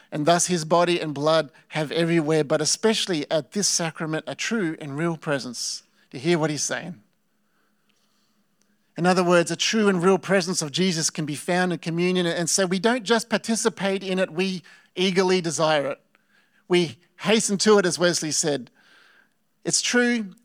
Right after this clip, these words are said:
that there is a certain amount of mystery that surrounds communion that we have to accept, that we don't fully understand. But one thing that is for sure is that it's for our spiritual benefit, and we should never neglect it. And in case you're still not convinced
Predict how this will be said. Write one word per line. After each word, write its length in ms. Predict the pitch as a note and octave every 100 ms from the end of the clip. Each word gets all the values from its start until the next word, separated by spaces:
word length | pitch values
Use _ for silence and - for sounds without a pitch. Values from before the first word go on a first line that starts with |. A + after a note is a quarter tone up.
| _ _ -
that 120 | F3
there 160 | F#3+
is 100 | G3+
a 60 | F3+
certain 320 | - G#3+ F#3+
amount 260 | F3 F3 E3
of 80 | D3
mystery 400 | F#3 - F3+ D#3
that 140 | E3
surrounds 480 | - E3 E3+ F3 -
communion 540 | - E3 F3 F#3+ F3
that 160 | D#3 D3
we 140 | E3+
have 240 | E3+ F3+ -
to 120 | D#3
accept, 460 | D3 - G#3 F#3+ -
that 100 | D3+
we 120 | D#3+
don't 240 | F#3 G3
fully 280 | - F#3+ E3+
understand. 640 | E3 D3+ - - F#3 F3+
But 160 | E3+ E3
one 180 | A3+ A#3
thing 220 | A3+ G#3
that 140 | G3+
is 120 | F3+
for 140 | - F3+
sure 340 | - G3 F3+
is 220 | E3 D3
that 180 | - E3
it's 180 | D#3+ -
for 300 | - A3+ A#3
our 140 | D#3
spiritual 540 | C#3+ - F#3 F#3+ F#3 E3+
benefit, 520 | F3 F3 D3 F#3 - - - -
and 140 | D#3+
we 100 | F3
should 180 | F3 E3
never 280 | D3+ G3 G3
neglect 480 | F#3 D#3+ D#3+ - -
it. 140 | - _ _ - _ _ _ _ _ _ _ _ _ _ -
And 100 | E3
in 80 | D#3+
case 340 | D#3 G3 -
you're 80 | G3
still 220 | - G#3
not 200 | G3 F#3+
convinced 580 | F#3 D#3 F#3+ F#3+ -